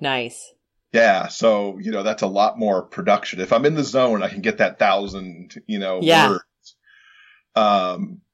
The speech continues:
Speaker 2: and so that's kinda transformed things, and I'm looking forward to seeing, I'm editing that book now, so I get to see how accurate some of that worked out and how long, if it expands the editing process.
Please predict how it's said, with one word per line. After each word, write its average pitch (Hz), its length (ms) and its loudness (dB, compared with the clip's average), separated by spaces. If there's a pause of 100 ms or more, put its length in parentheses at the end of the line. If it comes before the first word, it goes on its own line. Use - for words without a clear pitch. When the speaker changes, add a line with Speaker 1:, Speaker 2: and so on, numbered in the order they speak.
(560)
Speaker 2:
and 117 100 -2
so 127 120 0
that's 127 320 0
kinda 123 280 -4
transformed 110 800 -2
things, 101 420 -4
and 104 120 0
I'm 101 100 4
looking 107 240 0
forward 104 320 2
to 90 60 -8
seeing, 98 560 -2
I'm 110 240 2
editing 110 400 0
that 98 220 -4
book 101 180 -4
now, 95 400 -2
so 98 200 -2
I 95 80 4
get 107 180 -2
to 101 80 -4
see 101 420 0
how 92 540 0 (280)
accurate 113 540 -2
some 120 200 -2
of 110 80 -2
that 110 220 4
worked 107 220 -6
out 107 180 0
and 98 80 -12
how 104 140 0
long, 98 300 -2 (640)
if 113 180 0
it 110 60 2
expands 113 560 0
the 95 160 -10
editing 107 520 -6
process. - 640 -4